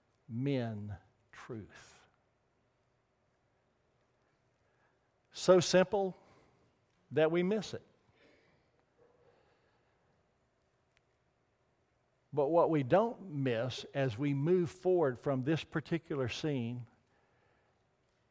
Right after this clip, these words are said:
is that from this point forward, the scribes and the Pharisees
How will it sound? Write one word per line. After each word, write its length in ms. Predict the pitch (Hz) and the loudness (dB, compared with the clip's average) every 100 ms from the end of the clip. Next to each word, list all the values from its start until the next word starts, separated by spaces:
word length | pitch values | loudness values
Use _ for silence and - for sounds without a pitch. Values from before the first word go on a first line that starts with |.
| _ | _
is 260 | 127 127 98 | -6 -6 -2
that 420 | 131 143 139 - _ _ _ | 0 0 -2 -6 _ _ _
from 360 | - - 139 127 107 | -12 -6 -4 -4 0
this 320 | 214 208 - - | 0 0 -12 -14
point 400 | - 185 185 - | -10 -8 -10 -16
forward, 580 | - 180 123 104 113 - - _ _ _ _ _ | -8 -4 -4 -8 -12 -16 -20 _ _ _ _ _
the 120 | 127 | -12
scribes 640 | - - 156 160 170 156 | -10 -2 0 0 -4 -6
and 180 | 208 139 | -8 -4
the 80 | 127 | -6
Pharisees 1040 | - 160 165 131 - 120 110 110 92 - | -4 -4 -2 -4 -6 -8 -8 -10 -14 -18